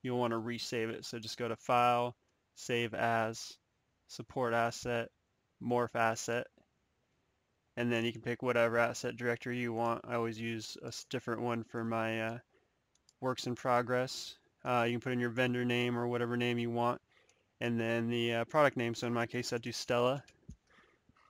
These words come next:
and then just expand, uh, you know, Genesis eight and f-,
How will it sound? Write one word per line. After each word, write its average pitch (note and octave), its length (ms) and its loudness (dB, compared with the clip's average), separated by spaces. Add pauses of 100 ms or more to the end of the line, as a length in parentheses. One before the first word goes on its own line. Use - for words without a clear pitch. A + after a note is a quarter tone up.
(360)
and C3+ 220 0
then B2 540 2
just B2 240 -6
expand, B2+ 680 2
uh, B2 400 2 (340)
you B2+ 80 -4
know, A#2 140 2
Genesis B2+ 480 -2
eight B2+ 200 0
and B2+ 120 -2
f-, - 60 -14